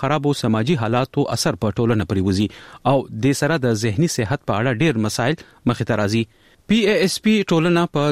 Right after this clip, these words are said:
نولس سوه اوه اتیایم کال کې جوړه شوې او په دې کې د ملک مشهور نفسیاتو ډاکټران او پوهان شامل دي. د نفسیاتو پوهانو دا خبرداري په داسې حال کې ورکړې چې په ملک کې سیاسي اړې ګړې دي. په دې وروستو کې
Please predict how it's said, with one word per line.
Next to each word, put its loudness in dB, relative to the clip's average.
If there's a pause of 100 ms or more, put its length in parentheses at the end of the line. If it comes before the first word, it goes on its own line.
نولس 2
سوه 0
اوه -2 (180)
اتیایم 0 (100)
کال 0
کې -2
جوړه 2
شوې -2
او 0 (100)
په 0
دې 2
کې -2
د 2
ملک -2 (100)
مشهور 0
نفسیاتو 0 (380)
ډاکټران 0
او -4
پوهان -2
شامل 2
دي. 2 (280)
د 4
نفسیاتو 0
پوهانو 0
دا 0
خبرداري -2
په -6
داسې 0
حال -2
کې -4
ورکړې 0
چې -4
په 2
ملک 0
کې 2 (380)
سیاسي 0
اړې 2
ګړې 2
دي. 0 (160)
په -4
دې 0
وروستو 0
کې 0